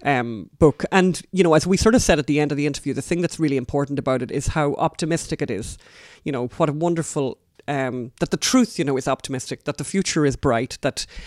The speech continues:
um, everything isn't falling to pieces, that there isn't an, a, an apocalypse coming, that in fact fossil fuels have made everything really wonderful. Um, and we just need to go back to educating the world,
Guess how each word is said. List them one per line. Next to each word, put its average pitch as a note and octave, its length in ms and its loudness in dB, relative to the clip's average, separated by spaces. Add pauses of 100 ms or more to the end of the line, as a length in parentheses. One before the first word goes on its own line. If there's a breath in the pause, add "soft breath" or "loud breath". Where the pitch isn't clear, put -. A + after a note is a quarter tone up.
(160 loud breath)
um, C3+ 440 0
everything F3+ 320 4
isn't F3 220 -2
falling C3+ 340 0
to - 80 -6
pieces, C3 340 -6
that C3+ 140 -2
there - 100 2
isn't D#3 300 0
an, G2 300 -10
a, - 180 0
an C3+ 160 2
apocalypse - 520 0
coming, B2 280 -2
that C3+ 120 -2
in C#3 60 -4
fact C3+ 260 -4
fossil D3+ 360 -2
fuels B2+ 260 -6
have C3 100 -6
made C#3 160 0
everything C#3+ 360 -2
really C3+ 220 -2
wonderful. C#3 580 -4 (400 loud breath)
Um, C3+ 440 2
and C#3 140 0
we D3 80 4
just D3 220 0
need C#3+ 140 0
to - 60 -8
go C3+ 120 -2
back C3+ 360 0
to C3 480 -4
educating C3+ 640 -2 (640)
the D3+ 100 0
world, C3+ 460 0